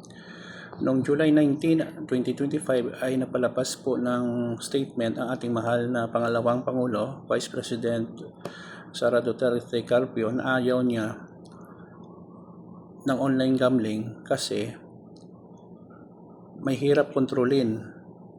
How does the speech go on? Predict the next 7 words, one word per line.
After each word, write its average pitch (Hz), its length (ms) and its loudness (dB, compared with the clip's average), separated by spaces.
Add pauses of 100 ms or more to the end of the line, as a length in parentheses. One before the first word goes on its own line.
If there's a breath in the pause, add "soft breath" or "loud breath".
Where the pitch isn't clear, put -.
(520)
na 131 160 4
ang 139 160 4
mga 123 160 2
kabataan 113 800 0
at 123 240 -2
nagbabala 123 480 4
ito 123 240 2